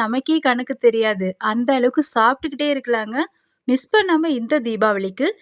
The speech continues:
இந்த ஈஸியான, சாஃப்ட் and ஜூஸியான ஸ்வீட் ட்ரை பண்ணுங்க. பிகினர்ஸா இருந்தாலுமே பர்ஃபெக்ட்டா, ரொம்ப ஈஸியா இந்த ஸ்வீட்டை செய்திடலாம். இது போல இன்னும் நிறைய வீடியோக்கள் போஸ்ட் பண்ணியிருக்கிறேன். என்னுடைய லிங்கை ஓப்பன் பண்ணி தேவையான வீடியோ பார்த்து செய்து சாப்பிட்டு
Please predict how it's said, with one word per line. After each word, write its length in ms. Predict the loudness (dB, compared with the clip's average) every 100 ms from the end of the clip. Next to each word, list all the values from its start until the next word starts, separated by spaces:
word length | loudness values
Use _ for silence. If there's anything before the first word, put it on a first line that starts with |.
| _ _
இந்த 220 | 2 6 6 8
ஈஸியான, 560 | 4 4 2 0 -2 -4 -2
சாஃப்ட் 340 | -2 -2 2 4
and 100 | 4 2
ஜூஸியான 460 | -2 -2 0 0 -4
ஸ்வீட் 260 | -4 -4 -2 0
ட்ரை 140 | 0 2 0
பண்ணுங்க. 320 | -2 0 0 0 _ 4
பிகினர்ஸா 480 | 4 6 6 6 4
இருந்தாலுமே 480 | 4 2 0 0 -4 -4 -2 2
பர்ஃபெக்ட்டா, 560 | 2 2 -2 -2 0 0 0 -2
ரொம்ப 180 | 0 0 0 0
ஈஸியா 320 | 0 0 0 0
இந்த 140 | -2 -4
ஸ்வீட்டை 340 | -6 0 2 2
செய்திடலாம். 560 | 0 -4 -4 0 0 0 _ _ _ 0
இது 120 | 2 4
போல 120 | 4 4 4
இன்னும் 220 | 4 6 4
நிறைய 220 | 2 0 -2
வீடியோக்கள் 400 | -4 -2 -2 2
போஸ்ட் 220 | 2 2 -2
பண்ணியிருக்கிறேன். 520 | -2 -2 -2 0 0 _ _ 2
என்னுடைய 260 | 6 6 4 4
லிங்கை 260 | 4 6 4
ஓப்பன் 260 | 4 0 -2
பண்ணி 180 | 0 0 2
தேவையான 380 | 0 2 2 2 -2
வீடியோ 220 | -2 0 0
பார்த்து 260 | 0 -2 -4
செய்து 220 | -2 -2 -4
சாப்பிட்டு 380 | -4 -2 0 4